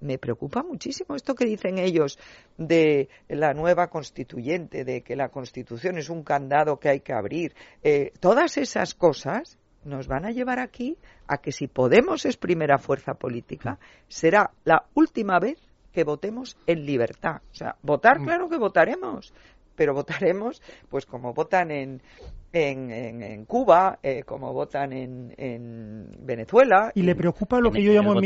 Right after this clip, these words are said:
Speaker 2: mi
Speaker 3: por
Speaker 2: libro,
Speaker 3: correo en Melilla,
Speaker 2: le
Speaker 3: que
Speaker 2: preocupa
Speaker 3: también
Speaker 2: lo que yo
Speaker 3: <laughs>
Speaker 2: llamo,
Speaker 3: es un voto.
Speaker 2: lo que yo llamo en mi libro sobre Podemos el corrimiento al rojo, que en mi opinión es culpa en gran parte del P P. Lo que yo llamo el corrimiento al rojo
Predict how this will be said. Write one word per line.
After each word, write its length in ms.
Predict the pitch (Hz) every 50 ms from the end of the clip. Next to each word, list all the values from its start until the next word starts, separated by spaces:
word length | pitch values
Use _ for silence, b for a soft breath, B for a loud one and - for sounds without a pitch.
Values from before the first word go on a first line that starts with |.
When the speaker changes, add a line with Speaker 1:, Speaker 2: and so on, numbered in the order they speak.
| 196
Speaker 2:
mi 40 | 185 190
Speaker 3:
por 60 | 190
Speaker 2:
libro, 180 | 196 190 185 185
Speaker 3:
correo 160 | 175 175 104
en 60 | 101 101
Melilla, 460 | 98 104 127 139 135 123 117 127 139
Speaker 2:
le 400 | 156 - - - - - 175 156
Speaker 3:
que 80 | -
Speaker 2:
preocupa 40 | 160 165
Speaker 3:
también 260 | 202 220 226 220 214
Speaker 2:
lo 60 | 202
que 120 | - 196
yo 100 | 190 196
Speaker 3:
<laughs> 20 | 196
Speaker 2:
llamo, 320 | 196 190 185 185 185 185
Speaker 3:
es 40 | 185
un 40 | -
voto. 420 | - 160 165 - - - - - -
Speaker 2:
lo 100 | 170 151
que 120 | - 147
yo 80 | 156 170
llamo 240 | 185 190 185 185
en 80 | 185 175
mi 80 | 170 165
libro 220 | 175 185 175 170
sobre 160 | 151 165 160 147
Podemos 400 | 160 160 160 165 170 - - - _ -
el 140 | 170 156
corrimiento 460 | - 147 - 147 143 147 156 156 143 147
al 100 | 139 127
rojo, 340 | 143 165 165 - - 131
que 220 | 113 - 139 143 - -
en 120 | 175 147
mi 120 | 143 143 139
opinión 300 | 127 - 131 127 143 147 151
es 80 | - -
culpa 240 | - 160 - 165
en 80 | 147 131
gran 220 | 131 147 156 147 135
parte 220 | 135 127 - 139
del 120 | 127 123 110
P 120 | 135 127
P. 180 | - 160 185 b b b b b b b
Lo 60 | - 120
que 100 | 135 135
yo 40 | 143
llamo 180 | 160 175 175 180
el 60 | 170
corrimiento 400 | - 170 160 160 160 160 151 165
al 100 | 160 156
rojo 340 | - 180 175 143 - 160 165